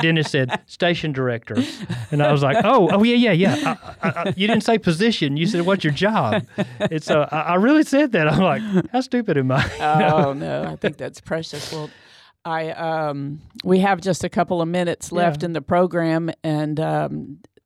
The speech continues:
Speaker 2: tell our listeners a little bit about what you've accomplished or what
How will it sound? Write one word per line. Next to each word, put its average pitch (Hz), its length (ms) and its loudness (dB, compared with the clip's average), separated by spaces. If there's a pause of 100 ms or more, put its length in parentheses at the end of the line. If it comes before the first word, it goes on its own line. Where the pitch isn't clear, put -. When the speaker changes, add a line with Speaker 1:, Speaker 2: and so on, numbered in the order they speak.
(180)
Speaker 2:
tell 247 260 2
our 202 220 4
listeners 196 460 0
a 185 80 2
little 180 240 0
bit 185 180 2
about 170 460 0 (680)
what 175 240 0
you've 175 180 -2
accomplished 220 720 2
or 165 220 4
what 170 340 2